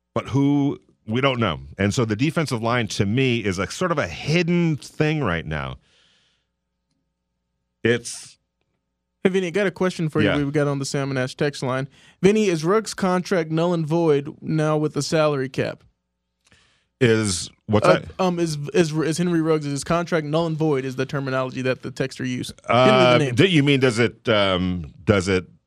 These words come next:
Speaker 1: count against the cap and all that kind of stuff?
Speaker 2: I don't, is that what null and void means? Like, that it
Speaker 1: Well,
Speaker 2: doesn't
Speaker 1: he's,
Speaker 2: go
Speaker 1: his
Speaker 2: away?
Speaker 1: con-, his, his, I'm sure, let me, here, uh, uh, let me, um, I'd have to look to see what, 'cause I think there is some, still some dead money. But yeah, there was,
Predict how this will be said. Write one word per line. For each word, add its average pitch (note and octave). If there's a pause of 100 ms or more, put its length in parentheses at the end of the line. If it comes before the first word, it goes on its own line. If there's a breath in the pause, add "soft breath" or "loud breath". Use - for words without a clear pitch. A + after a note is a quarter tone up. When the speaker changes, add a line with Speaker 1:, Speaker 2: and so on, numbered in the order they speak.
(480)
Speaker 1:
count B2+
against G#2
the G2
cap A2+
and G#2+
all G2+
that G2+
kind G2+
of G2
stuff? A#2
Speaker 2:
I D3
don't, C#3+
is G#2+
that D3
what D3+
null D#3
and D#3+
void E3+
means? F3+
Like, C#3
that C#3+
it C#3+
Speaker 1:
Well, D#3
Speaker 2:
doesn't D3+
Speaker 1:
he's, D3+
Speaker 2:
go D#3
Speaker 1:
his D#3
Speaker 2:
away? D#3+
Speaker 1:
con-, C#3
his, B2
his, A2
I'm A2
sure, C#3
let A#2
me, A2
here, F#2
uh, E2 (640 soft breath)
uh, D2+
let F2+
me, E2+
um, D2+ (720)
I'd G2
have G#2+
to G#2
look G2
to G2
see F#2
what, E2+ (180)
'cause A2+
I A2+
think C3+
there A#2
is A#2
some, A#2
still A#2+
some F#2+
dead F#2+
money. G#2
But B2+
yeah, C3
there A2+
was, A2+